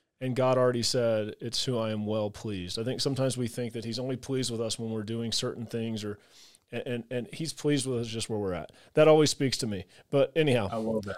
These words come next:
Speaker 1: off that
Speaker 2: Yeah, I love
Speaker 1: tangent,
Speaker 2: that.
Speaker 1: and, uh,
Speaker 2: <laughs>
Speaker 1: back to your
Speaker 2: Yeah,
Speaker 1: third
Speaker 2: that's,
Speaker 1: point.
Speaker 2: that's
Speaker 1: Sorry.
Speaker 2: really good.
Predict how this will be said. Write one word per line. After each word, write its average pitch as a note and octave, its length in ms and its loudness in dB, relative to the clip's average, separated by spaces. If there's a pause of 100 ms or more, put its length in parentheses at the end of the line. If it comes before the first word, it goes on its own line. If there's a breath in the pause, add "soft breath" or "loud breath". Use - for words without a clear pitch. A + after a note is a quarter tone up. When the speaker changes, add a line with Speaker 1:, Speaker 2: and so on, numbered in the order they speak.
(160)
Speaker 1:
off D3 240 6
that B2 240 6
Speaker 2:
Yeah, C3+ 140 4
I - 20 8
love C3 100 6
Speaker 1:
tangent, A#2+ 220 6
Speaker 2:
that. G#2 120 -4 (260 loud breath)
Speaker 1:
and, B2+ 380 2
uh, C#3+ 560 4
Speaker 2:
<laughs> - 20 -
Speaker 1:
back E3 240 8
to F#3 120 6
your E3 160 8
Speaker 2:
Yeah, C3 100 6
Speaker 1:
third D3+ 200 10
Speaker 2:
that's, C3+ 80 2
Speaker 1:
point. C3 240 6
Speaker 2:
that's - 100 -2
Speaker 1:
Sorry. B2+ 300 8
Speaker 2:
really C#3 140 2
good. - 40 -10